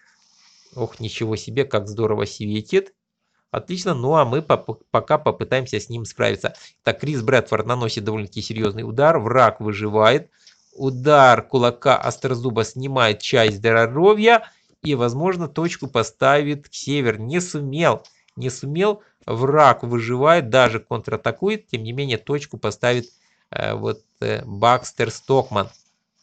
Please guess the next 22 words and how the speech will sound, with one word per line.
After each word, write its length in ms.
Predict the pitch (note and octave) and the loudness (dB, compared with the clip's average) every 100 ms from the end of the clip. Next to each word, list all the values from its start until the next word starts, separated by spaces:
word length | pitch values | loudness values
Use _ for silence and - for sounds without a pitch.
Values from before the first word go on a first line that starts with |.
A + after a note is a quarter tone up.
| _ _ _ _ - _ _ _ _ _ _ | _ _ _ _ -20 _ _ _ _ _ _
Удар 520 | - C3+ B2 C3+ A2 A2 | -6 -2 6 8 8 4
робоперчатки, 960 | A#2+ B2 A#2 A#2 C#3 - G3 G3+ - | 0 2 0 0 -2 2 4 4 -2
и 480 | F3+ - C3+ D3+ D#3 C3 | -8 -8 -8 -6 -6 -4
вражеский 720 | A#2 B2+ C3+ B2 A#2+ - A#2+ | -2 4 4 4 -4 -8 -8
кожеголов 560 | - A2 G#2+ A2+ A#2 A#2 | -6 -6 -4 -2 -2 -4
уничтожен, 800 | A#2+ A2 A2+ - G3 F#3 F3+ - | -8 -8 -10 2 4 4 -2 -8
и 220 | C3+ C3+ B2 | -10 -8 -2
наши 320 | C3 C3 A2 | -2 -4 -4
герои 300 | A2+ C#3 B2 | -2 0 -2
захватили 720 | G#2 G#2+ A2 - C3 B2+ - _ _ | -4 -4 -6 -4 -4 -4 -6 _ _
груды 480 | A2 A2+ C3 B2 C3+ | -10 -6 -4 -2 -2
сокровищ. 840 | - B2 C3+ D3 F3+ C#3 A2 - _ _ _ _ _ | -2 -4 0 2 4 2 -2 -6 _ _ _ _ _
Победа 480 | D3 D#3+ F3 C3 A#2 | 4 4 4 2 2
на 100 | B2 | -2
три 220 | B2 B2 | -2 -4
звездочки. 680 | C3 F#3+ G#3 F#3 - F3+ - _ - | 0 0 0 -4 -6 -8 -8 _ -16
Что 220 | - A2 | -6 -6
ж, 120 | G2+ - | -6 -4
очень 400 | E3 F3+ D3 A2+ | -4 -4 -6 -2
даже 240 | A#2 G#2+ | -2 -2
неплохой 440 | G#2 - - B2 | -8 -10 -6 -4
результат. 640 | A#2 A2 G#2+ G2 G#2+ G2 | -4 -6 -8 -2 0 0